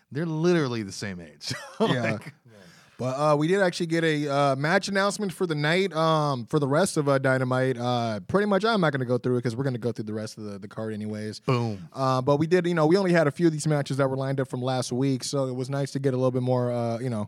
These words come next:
Speaker 2: format for the, the rest of the night. Uh, from here, we had a, uh, Dark Order segment, which I know Doc loved.
Speaker 1: Hungy.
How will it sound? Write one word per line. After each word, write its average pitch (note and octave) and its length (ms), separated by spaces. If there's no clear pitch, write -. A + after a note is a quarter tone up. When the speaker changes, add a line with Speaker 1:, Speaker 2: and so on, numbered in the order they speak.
Speaker 2:
format B2 480
for B2+ 120
the, A#2 220
the A#2 100
rest B2+ 180
of - 60
the A#2 100
night. C#3 320
Uh, F3 300
from F#3 220
here, B3 260
we B3+ 100
had A#3+ 220
a, G#3+ 200
uh, F#3+ 560
Dark G3 380
Order A#3 240
segment, E3 460
which D#3 220
I E3+ 80
know E3 140
Doc D3+ 280
loved. C#3 340
Speaker 1:
Hungy. A#2 960